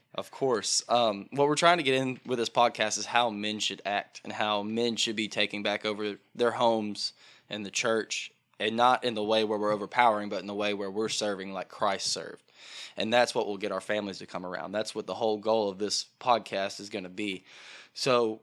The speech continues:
this one I chose first 'cause it's beautiful. It comes off with the first thing we need to do, and that is love. And all things we do, we need to do them in love because we know that's how Christ did it. Christ is,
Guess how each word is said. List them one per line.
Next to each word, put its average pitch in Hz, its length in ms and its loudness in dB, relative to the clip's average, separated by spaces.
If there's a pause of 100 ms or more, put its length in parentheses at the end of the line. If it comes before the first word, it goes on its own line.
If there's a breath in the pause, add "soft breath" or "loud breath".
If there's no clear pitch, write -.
this 127 360 0
one 127 180 2
I 113 80 4
chose 107 300 0
first 113 340 0
'cause 104 120 -4
it's 95 180 -10
beautiful. 107 480 -6
It 90 80 -10
comes 117 180 -6
off 107 160 -2
with 98 80 -6
the 95 60 -8
first 110 320 -4
thing 107 100 -8
we 104 60 -6
need 98 140 -6
to 95 60 -6
do, 90 320 -8 (400)
and 104 140 -4
that 104 140 -2
is 90 100 -10
love. 92 500 -8 (520 soft breath)
And 104 100 -4
all 120 160 4
things 120 220 -4
we 107 100 -6
do, 104 180 -2
we 101 120 -4
need 107 200 -4
to 101 60 -10
do 104 260 -6
them 92 360 -8
in 98 300 -6
love 80 360 -8 (160)
because 107 380 -4
we 107 100 -6
know 92 220 -6
that's 101 260 -2
how 85 160 -6
Christ - 640 -4
did 92 160 -10
it. - 140 -18 (420 soft breath)
Christ 104 360 0
is, 95 120 -10